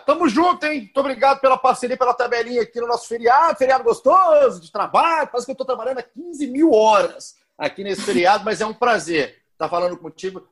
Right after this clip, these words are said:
Boa volta de férias, bom retorno aí ao trabalho. Que você retorne com vitórias, né, aí pro Botafogo, porque Taiwan Leiras e Davi Basco, o pé gelado dessa dupla de setorista do Botafogo.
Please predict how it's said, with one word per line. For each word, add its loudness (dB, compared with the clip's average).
Boa 2
volta 0
de -12
férias, -6
bom -6
retorno -2
aí -2
ao -2
trabalho. -4
Que -10
você -4
retorne -2
com -16
vitórias, -6
né, -8
aí -8
pro -20
Botafogo, -4
porque -4
Taiwan -2
Leiras 2
e -14
Davi -2
Basco, 0
o 0
pé 2
gelado 2
dessa -4
dupla -6
de -12
setorista -8
do -8
Botafogo. -4